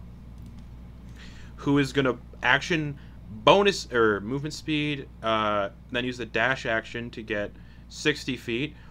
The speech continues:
right up to this asshole. And because he's a Minotaur, he gets Goring Rush. And he's just gonna run and just slam his horns into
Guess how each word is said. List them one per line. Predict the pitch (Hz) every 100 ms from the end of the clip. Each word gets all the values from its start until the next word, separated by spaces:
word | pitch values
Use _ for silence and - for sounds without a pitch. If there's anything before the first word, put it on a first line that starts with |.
| -
right | 117 127 147 165 -
up | 143 151 -
to | - 131 123 117 110 - - -
this | 113 113 110
asshole. | 113 107 - 117 110 139 156 - - -
And | 120
because | 127 123 165 151
he's | 131
a | 117
Minotaur, | 123 151 151 127
he | 131 127
gets | 127
Goring | 117 117 117 127 123
Rush. | 104 117 104 131 - - - - - - - - - - - - - - 113
And | 117 117
he's | 120 123
just | 117
gonna | 123 107
run | 110 120 123
and | 110
just | -
slam | - 123 120 120
his | 117
horns | - 120 113 110 113
into | 107 107 120 110 110 107